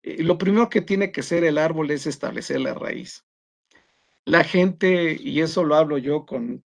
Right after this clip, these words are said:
comisariado que tenemos una plantación similar, se desespera, ¿no? Él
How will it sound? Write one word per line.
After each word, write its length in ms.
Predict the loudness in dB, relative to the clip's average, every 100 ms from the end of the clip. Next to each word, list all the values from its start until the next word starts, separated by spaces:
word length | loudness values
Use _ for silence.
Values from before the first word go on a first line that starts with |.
| _
comisariado 760 | -4 -2 -2 -2 2 2 0
que 120 | -6 -8
tenemos 500 | -6 -4 -4 -8 -6
una 300 | -4 -4 -6
plantación 560 | -8 -6 -8 -4 -4
similar, 580 | -4 -4 -2 0 0 -2 -4
se 140 | -2
desespera, 760 | -2 0 -4 -4 _ 0 2 0
¿no? 280 | -4 -6 -8
Él 180 | -10